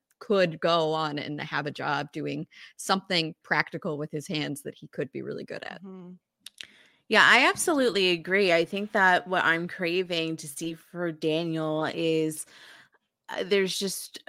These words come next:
Speaker 3: been a storyline of him feeling like he's not good enough, that he's not intelligent enough, that he can't do anything right. And I would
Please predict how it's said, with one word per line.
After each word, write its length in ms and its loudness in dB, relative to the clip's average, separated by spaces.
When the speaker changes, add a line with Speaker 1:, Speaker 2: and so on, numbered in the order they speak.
Speaker 3:
been 120 -2
a 40 -4
storyline 600 -2
of 80 -2
him 240 -4
feeling 380 -2
like 140 -4
he's 160 -4
not 220 -4
good 140 2
enough, 320 0
that 80 -8
he's 160 -4
not 140 -2
intelligent 600 -4
enough, 280 -2
that 80 -4
he 80 -2
can't 260 -4
do 100 -4
anything 380 -4
right. 360 0
And 80 2
I 100 6
would 180 2